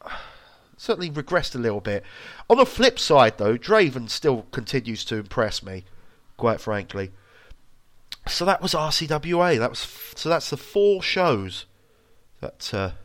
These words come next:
I saw. Four shows. That's pretty fucking impressive, if you ask me. Uh, and, uh, yeah, it's quite, quite. There's some fun stuff. There,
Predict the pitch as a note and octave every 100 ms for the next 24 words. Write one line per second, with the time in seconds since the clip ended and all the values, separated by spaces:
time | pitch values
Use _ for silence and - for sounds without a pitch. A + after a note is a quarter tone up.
0 | - _ _ _ _ _ _ _ _ _
1 | - - F#2 G2+ F#2+ - - - D3 G3+
2 | B3+ - - - - - G3+ A#3+ B3+ -
3 | - - A3 C3+ G3+ - - - B3 -
4 | - - - - A#3 G3 F#3+ - G2+ -
5 | - - - - - - A#2 - A#2+ C3
6 | - - F3+ C#4+ C4+ - - - _ -
7 | A#2 A#2 A#2 A#2 A2+ - _ _ - _
8 | _ _ _ _ _ - A2 A2 A2 A#2
9 | A2 G#2 G#2 - - _ _ _ _ _
10 | _ _ _ _ _ _ _ _ - C3+
11 | B2 D3 - G3+ - - - D#3 - D3+
12 | - D#3 - F3 D#3 - D#3 - - -
13 | D3+ D3+